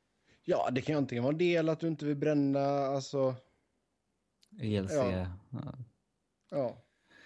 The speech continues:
Speaker 1: Alltså, sen kan det ju vara så, alltså, att de är fega lite och säger att, "Ja, men vi kör på en kille som har, ja, som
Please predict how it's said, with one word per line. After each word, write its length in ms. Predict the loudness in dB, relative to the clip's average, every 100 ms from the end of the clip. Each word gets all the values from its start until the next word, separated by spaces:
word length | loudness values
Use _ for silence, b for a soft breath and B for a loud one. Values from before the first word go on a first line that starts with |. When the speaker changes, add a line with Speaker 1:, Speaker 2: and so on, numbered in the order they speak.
| B
Speaker 1:
Alltså, 460 | -4 0 2 4 2
sen 260 | 0 -2
kan 120 | -2 -2
det 60 |
ju 60 | 2
vara 200 | 2 2
så, 140 | 0
alltså, 240 | -2 0 -4
att 140 | -2
de 180 | -2 -2
är 240 | -2 -4
fega 380 | -4 -4 -2 -2
lite 340 | -4 -4 -2
och 280 | -2 -2 -8
säger 240 | -2 2 2
att, 100 | 0
"Ja, 140 | -2
men 160 | -2 -2
vi 100 | 0
kör 240 | 2 0
på 100 | 0
en 60 | -2
kille 200 | -2 -2
som 140 | 0
har, 340 | 2 2 0 -6 b b b b
ja, 220 | 0 0
som 1000 | 0 -2 0 0 0 -4 -10 -12 -16 -20